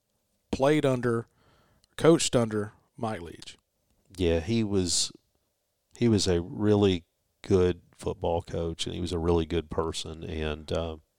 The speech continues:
Speaker 2: you know, I, I appreciate the, the chance to have been able to know him.
Speaker 1: Absolutely.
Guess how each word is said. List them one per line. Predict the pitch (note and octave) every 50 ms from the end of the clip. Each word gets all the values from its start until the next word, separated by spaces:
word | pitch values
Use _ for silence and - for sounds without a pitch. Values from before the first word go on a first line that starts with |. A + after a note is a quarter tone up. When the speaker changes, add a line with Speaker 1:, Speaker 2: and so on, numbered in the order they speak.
| _ _ _ _ _ _ _ - - -
Speaker 2:
you | - G2
know, | F#2 F2+ F#2 G2 - -
I, | - G2
I |
appreciate | G2 - - - F2+ F2 - - F#2+ F#2 F2+ -
the, | - F2 D#2+ _ _ -
the | F2
chance | - - G2+ F#2 F2+ E2 -
to | -
have | E2+
been | E2 D#2+
able | E2+ D#2+ D#2+ D#2+
to | D#2
know | D2+ D2 C#2+ D2 D#2+
him. | E2+ - - - -
Speaker 1:
Absolutely. | C#3 B2+ A#2+ - B2 A2+ A2 A2 F2+ A2+ A2